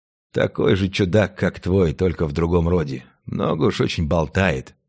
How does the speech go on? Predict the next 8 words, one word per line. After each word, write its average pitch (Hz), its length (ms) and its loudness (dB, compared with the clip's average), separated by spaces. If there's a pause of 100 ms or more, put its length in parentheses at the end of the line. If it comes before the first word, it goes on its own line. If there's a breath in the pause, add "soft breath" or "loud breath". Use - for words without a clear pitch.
(600)
"И 123 120 0
мать 101 320 2
твоя, 104 280 2
кажется, 95 360 -2
прекрасная 85 580 -2
женщина", 80 400 -2
заметил 78 400 -2
Аркадий. 76 500 -4